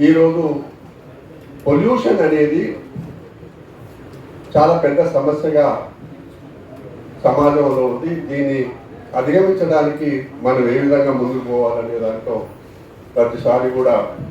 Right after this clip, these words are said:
బాబురావు గారు మాతో పాటుగా మాకు సలహాలు, సూచనలు ఇచ్చారు. ఇట్లాంటి సలహాలు,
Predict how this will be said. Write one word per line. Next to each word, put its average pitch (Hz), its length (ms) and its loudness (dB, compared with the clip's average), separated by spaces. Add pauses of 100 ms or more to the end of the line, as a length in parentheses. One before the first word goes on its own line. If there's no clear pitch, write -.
(540)
బాబురావు 113 540 6
గారు 104 260 0
మాతో 98 320 -6
పాటుగా 98 360 -2 (480)
మాకు 107 220 -2 (100)
సలహాలు, 113 400 2 (120)
సూచనలు 110 400 -4
ఇచ్చారు. 127 320 -4
ఇట్లాంటి 110 460 -2
సలహాలు, 117 320 4